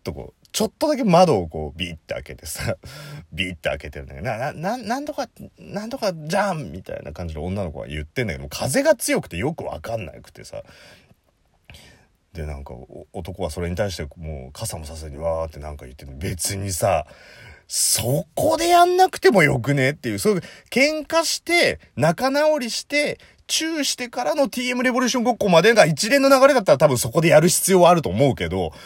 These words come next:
でも、ただの喧嘩ならそこでやる必要なくね？と思って。で、その台風の中、ね、外ではびちょびちょになりながら喧嘩をしているカップル、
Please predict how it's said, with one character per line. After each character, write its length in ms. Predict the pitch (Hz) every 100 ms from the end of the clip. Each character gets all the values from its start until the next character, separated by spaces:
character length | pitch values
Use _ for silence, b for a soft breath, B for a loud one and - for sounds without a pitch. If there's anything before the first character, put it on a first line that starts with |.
| B 165 139 - _
で 60 | 160
も、 80 | 170
た 200 | - 285
だ 140 | 339
の 140 | 311 214
喧 260 | 165 156
嘩 140 | 135 143
な 80 |
ら 80 | 104
そ 180 | - 104
こ 160 | - 208
で 80 |
や 140 | 226 214
る 80 | 220
必 260 | - -
要 140 | 214 196
な 200 | - 135
く 200 | 208 233
ね？ 280 | 240 262
と 140 | 285 202
思 160 | 120
っ 20 | 101
て。 440 | - 90 85 69 _ _ _ _ _ _ - - _
で、 140 | 80
そ 100 | 92
の 120 | 107 87
台 280 | - 160
風 240 | 175 180 165
の 80 | 101
中、 260 | 95 85 82 80 76
ね、 160 | 117 120
外 320 | - 151 190
で 100 | 135
は 140 | 95
び 220 | 80 76 92
ち 60 |
ょ 20 |
び 80 | 160
ち 40 | 180
ょ 40 |
に 80 | 180
な 60 | 170
り 40 |
な 100 | 170
が 80 | 156
ら 80 | 113
喧 340 | - 135 147
嘩 100 | 143
を 140 | 135
し 80 | 127
て 120 | -
い 80 | 123
る 100 | 117
カ 180 | - -
ッ 20 | 113
プ 160 | -
ル、 120 | 85